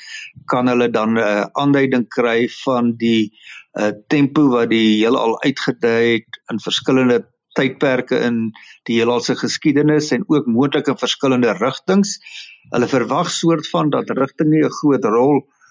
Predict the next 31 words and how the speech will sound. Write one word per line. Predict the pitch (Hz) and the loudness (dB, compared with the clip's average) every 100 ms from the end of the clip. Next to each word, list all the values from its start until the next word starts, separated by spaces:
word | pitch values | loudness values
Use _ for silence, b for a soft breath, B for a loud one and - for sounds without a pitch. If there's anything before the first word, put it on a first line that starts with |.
| b - - - 127 | b -20 -20 -6 -2
eh, | 110 110 | 0 0
eintlik | 139 127 123 | 0 0 0
'n | 113 | 0
rol | 110 131 131 | 2 2 4
behoort | 127 117 139 - | 2 2 0 0
te | |
speel | 127 - 147 139 139 | -6 0 2 2 2
nie, | 143 151 143 | 4 4 2
want | 117 113 | 0 -2
die | 110 | -2
huidige | 98 123 123 131 | 0 -2 -2 -2
aanname | 127 123 120 120 127 127 | 0 0 0 0 2 2
is | 120 | 0
dat | 120 117 117 | 0 -2 0
die | 120 107 B B B - | -2 -2 B B B -2
heelal | 113 120 123 - 127 123 123 117 104 101 - | 0 2 0 0 0 2 2 2 2 0 0
isotropies | 127 - - 147 143 139 139 - | -2 -2 -4 0 0 2 -2 0
is, | - 135 - | -2 0 0
met | 120 113 - | -2 -2 -4
ander | 120 117 | -4 0
woorde | 120 | 0
op | 110 | 0
die | 123 | -4
groot | - - 131 113 | -6 0 0 0
skaal | - - 120 110 110 | -4 -4 -2 0 0
eintlik | 113 104 120 | -2 -2 -2
maar | 113 | -2
dieselfde | 110 - 123 117 - 110 | -2 -2 -2 -2 -2 -2
in | 107 | -2
alle | 123 117 107 | -2 -2 0
rigtings. | 98 123 - 175 175 | 0 -2 0 0 0